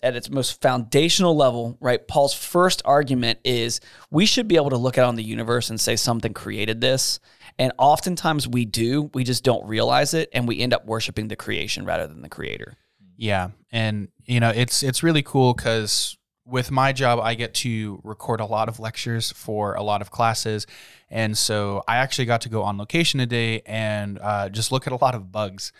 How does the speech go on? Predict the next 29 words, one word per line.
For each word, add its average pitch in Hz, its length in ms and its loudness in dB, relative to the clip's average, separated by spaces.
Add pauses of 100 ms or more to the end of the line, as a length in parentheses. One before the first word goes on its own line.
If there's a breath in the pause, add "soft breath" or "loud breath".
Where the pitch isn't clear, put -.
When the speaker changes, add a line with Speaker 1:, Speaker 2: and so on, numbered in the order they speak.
(360 soft breath)
Speaker 2:
Um, 104 440 2
and 117 200 0
it 117 40 2
was 113 220 -2
really 139 180 0
cool 127 240 -4
'cause 117 180 -6
the 117 80 -4
instructor, 110 840 -2
uh, 104 200 -4
was 104 180 -4
a 104 40 -10
believer 107 580 -4
and, 101 420 -8 (100)
like, 104 240 -8
is 107 120 -6
strong 127 640 2
in 135 80 0
her 123 120 0
belief 107 280 -6
to - 60 -10
say, - 180 -4
"Hey, 117 260 -2
like, 104 240 -6
I 123 160 0
can 120 300 -4
be 110 460 -6 (440 soft breath)
a, 107 580 -2
like, 101 420 -6